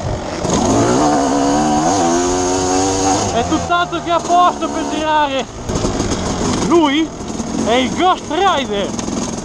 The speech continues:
Ciao Ghost Rider. Io sono cotto. Vado a mangiare la mela.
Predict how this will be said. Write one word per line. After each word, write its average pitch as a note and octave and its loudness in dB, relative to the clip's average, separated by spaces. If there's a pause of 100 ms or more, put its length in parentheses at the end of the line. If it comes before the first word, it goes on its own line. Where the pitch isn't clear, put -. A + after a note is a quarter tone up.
(380)
Ciao D4+ 2
Ghost C4 -2
Rider. A3+ 0 (1700)
Io D#4+ 0
sono D4+ 0
cotto. A3 0 (1000)
Vado D4 0
a D4 2
mangiare D4+ 0
la D#4+ 2
mela. A3+ 0